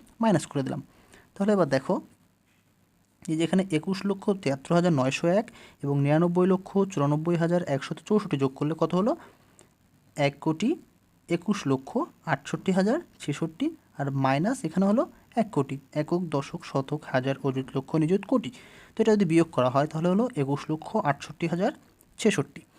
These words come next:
এটা হলো আমাদের, আহ, যে তিন নং অঙ্ক ছিল, সেটার অ্যান্সার। তাহলে এটা হচ্ছে একের পূরক, আর এক যোগ করার পরে সেটা হচ্ছে দুইয়ের পূরক। তাহলে এটা হচ্ছে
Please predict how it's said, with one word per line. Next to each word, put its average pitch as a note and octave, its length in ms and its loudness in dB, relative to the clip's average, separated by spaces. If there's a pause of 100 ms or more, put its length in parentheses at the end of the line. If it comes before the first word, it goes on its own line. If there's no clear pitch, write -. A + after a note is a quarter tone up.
(260)
এটা E3 140 -2
হলো G3 140 4
আমাদের, G#3+ 260 2
আহ, C#3 460 -10
যে C#3 120 -2
তিন A#3+ 280 2
নং C#3 160 4
অঙ্ক C#3 160 -2
ছিল, G#3 120 -4
সেটার G#3+ 280 0 (360)
অ্যান্সার। D#3 300 -2 (260)
তাহলে F3 180 -2 (120)
এটা G3+ 220 0
হচ্ছে A3+ 240 -4 (120)
একের D3+ 320 0
পূরক, A#3 340 -2 (220)
আর C#3+ 140 -2 (200)
এক F3 260 0
যোগ C#3+ 240 -2
করার C#3 180 -2
পরে G3+ 240 -2 (320)
সেটা E3 180 -2
হচ্ছে E3+ 240 -4 (320)
দুইয়ের E3 380 6
পূরক। C3+ 220 -6 (340)
তাহলে D#3+ 160 -6
এটা E3 120 -4
হচ্ছে G3 260 -2